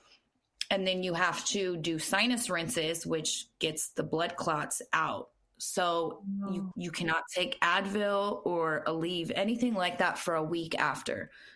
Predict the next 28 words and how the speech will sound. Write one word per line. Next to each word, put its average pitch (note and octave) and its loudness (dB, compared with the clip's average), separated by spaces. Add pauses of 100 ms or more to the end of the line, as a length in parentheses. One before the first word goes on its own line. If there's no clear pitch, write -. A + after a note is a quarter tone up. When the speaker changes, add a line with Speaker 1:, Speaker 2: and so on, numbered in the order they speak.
(180)
Speaker 1:
You, F#3+ -2
you G3 -2
basically F#3 2
just F3+ -2
get - 0
Tylenol G#3+ 2 (480)
and E3+ 0
Norco. C#3+ -2 (1400)
I F#3 4
don't F#3+ 4
know F#3 4
how F#3 6
open F3+ 0
your D#3 0
mom A3+ 4
is C4 0
to C#4 2
it, C#4 0 (260)
but D#3+ 0
I D#3 2
highly F3+ -2
recommend F3 0 (760)
going D#3+ 2
to D#3 -4
the D3 -2
fucking - -2
pot G#3 0
club G3+ 0